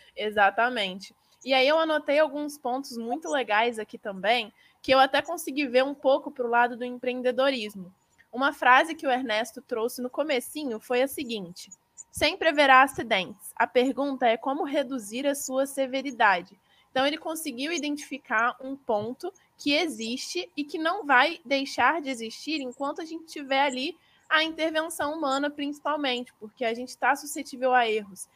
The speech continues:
Então, ele conseguiu identificar um problema e trazer uma solução pra esse problema que vai existir.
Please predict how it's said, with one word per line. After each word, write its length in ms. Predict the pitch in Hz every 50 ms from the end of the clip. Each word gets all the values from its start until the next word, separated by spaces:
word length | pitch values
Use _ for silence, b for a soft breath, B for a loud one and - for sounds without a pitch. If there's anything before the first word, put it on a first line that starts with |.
| _ _ _ _ - -
Então, 260 | 214 226 233 - 262
ele 120 | 269 269 294
conseguiu 580 | 311 302 311 302 - 254 240 269 339 320 254 - -
identificar 840 | - 269 262 285 285 285 - - - 254 - - - 240 254 320 359
um 80 | 370 370
problema 640 | - 339 285 262 214 214 202 196 202 208 226 269 494 - _ _ _ _ _ _ _ _ _ _
e 80 | - 294
trazer 520 | 294 349 320 294 285 294 247 220 262 294 349
uma 160 | 370 370 359
solução 560 | 370 - 381 302 302 294 - - 262 254 269
pra 160 | 277 269 247
esse 180 | 240 269 - -
problema 720 | _ - 247 233 208 208 202 190 196 196 196 220 262 311 349
que 200 | - - - 392 381
vai 300 | 302 285 240 254 262 269
existir. 600 | 277 277 294 349 - - - - 311 247 214